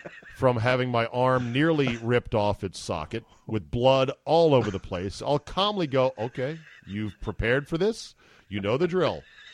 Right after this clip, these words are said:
Speaker 2: Roll, pet, and put to sleep."
Speaker 1: Wait, you're the guy who got face-to-face with, like, a fifteen-foot croc.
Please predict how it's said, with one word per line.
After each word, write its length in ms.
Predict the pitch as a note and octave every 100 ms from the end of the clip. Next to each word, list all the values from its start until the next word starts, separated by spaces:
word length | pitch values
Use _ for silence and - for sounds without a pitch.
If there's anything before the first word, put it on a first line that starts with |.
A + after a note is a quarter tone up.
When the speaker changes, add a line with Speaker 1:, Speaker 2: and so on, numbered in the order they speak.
| - F2
Speaker 2:
Roll, 580 | A2 C#3+ D#3+ F3+ G#3+ A#3 - - - -
pet, 500 | F#3 D#3+ C#3+ - - - - G4 - - -
and 220 | C3+ C3+
put 300 | - E3 -
to 100 | D#3+
sleep." 480 | - F3 E3+ C3 - F#4+ - - _ - - E3+
Speaker 1:
Wait, 180 | D#4
you're 160 | B3+ D4+
the 100 | D#4
guy 220 | C#4+ C#4+
who 180 | C4 C4+
got 240 | A#3+ A#3
face-to-face 760 | - - C#4 D4+ A#3+ - A#3+ A3
with, 100 | G#3+
like, 140 | G#3+
a 80 | F#3
fifteen-foot 960 | F3+ B3+ A#3+ - B3 A3+ A3+ A3 A3 A3
croc. 640 | - - A3 A#3+ D3 -